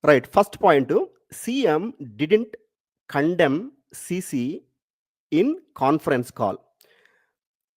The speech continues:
అంటే ఈరోజు నాకు, సీసీ గారికి, అనిల్ కుమార్ గారికి, తర్వాత ప్రా-, పాస్టర్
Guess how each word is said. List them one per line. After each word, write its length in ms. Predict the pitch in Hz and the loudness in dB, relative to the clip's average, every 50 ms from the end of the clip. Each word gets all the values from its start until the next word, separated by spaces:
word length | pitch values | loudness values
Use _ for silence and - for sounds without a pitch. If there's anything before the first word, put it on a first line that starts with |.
| _ _ _ _ _ _ - - | _ _ _ _ _ _ -4 -2
అంటే 440 | 131 127 127 139 190 311 370 - - _ _ _ _ _ _ - | -2 0 2 2 0 0 -2 -6 -14 _ _ _ _ _ _ -2
ఈరోజు 680 | 139 139 143 143 165 202 202 143 127 127 139 180 214 - - - - | 0 2 4 6 6 6 6 4 4 0 2 0 0 -2 -4 -8 -6
నాకు, 760 | 113 110 110 110 113 127 143 139 - - 190 208 240 - _ _ _ - | -4 -2 -2 0 0 0 0 -2 -4 -4 -4 -4 -4 -8 _ _ _ -20
సీసీ 380 | - - - 143 131 - 160 139 | -18 -12 -10 -10 -8 -6 -4 -2
గారికి, 560 | 143 143 143 143 131 - 165 185 208 - - _ _ - | 0 0 -2 -2 -4 -6 -8 -8 -8 -8 -12 _ _ -10
అనిల్ 240 | 104 120 131 143 139 | -6 -4 -2 -2 -2
కుమార్ 280 | - 156 147 147 139 131 | -2 -2 0 0 0 0
గారికి, 500 | 131 135 139 143 - - 196 254 349 - _ - | -2 -4 -4 -4 -6 -10 -10 -10 -10 -10 _ -4
తర్వాత 340 | 139 135 139 143 156 - 240 | -2 -2 -2 -2 -2 -4 -4
ప్రా-, 460 | 226 - - 131 135 143 - - _ - | -6 -4 0 0 0 0 -2 -4 _ -2
పాస్టర్ 260 | 139 135 - 139 | -2 -2 -4 -8